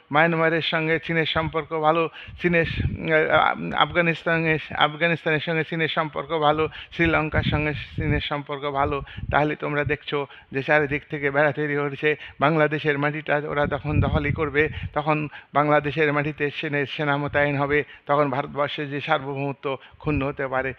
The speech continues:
তাই আজকে ভারতকে ভাবতে হবে, শুধু ভারত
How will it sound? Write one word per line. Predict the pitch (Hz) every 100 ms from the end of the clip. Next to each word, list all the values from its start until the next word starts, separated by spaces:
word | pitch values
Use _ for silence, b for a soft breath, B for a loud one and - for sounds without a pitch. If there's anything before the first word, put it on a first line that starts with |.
| B -
তাই | -
আজকে | 123 139 - 175
ভারতকে | 143 151 - - 170 127 B B -
ভাবতে | 156 156 175
হবে, | 151 156 165 165 B B -
শুধু | - 156 165 160 - _ _ _ _ _ _ - -
ভারত | 135 156 165